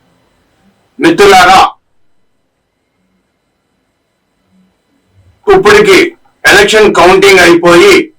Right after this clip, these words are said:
రిజల్ట్స్ వచ్చేసినాయి. ఎవరు గెలిచారో తెలిసిపోయింది. అయినా సరే అల్లర్లు మాత్రం తగ్గలేదు.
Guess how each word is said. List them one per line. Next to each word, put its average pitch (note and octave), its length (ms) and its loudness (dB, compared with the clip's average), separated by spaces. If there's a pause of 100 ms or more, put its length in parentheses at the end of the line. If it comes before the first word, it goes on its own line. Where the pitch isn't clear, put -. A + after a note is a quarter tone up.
(560)
రిజల్ట్స్ F3+ 460 0
వచ్చేసినాయి. E3+ 680 -2 (1500)
ఎవరు G3 340 0
గెలిచారో F#3 800 0 (280)
తెలిసిపోయింది. E3+ 920 -2 (2500)
అయినా G#3 420 0
సరే - 580 -2 (1300)
అల్లర్లు G#3 420 0
మాత్రం F#3 460 -2
తగ్గలేదు. A#2+ 760 -4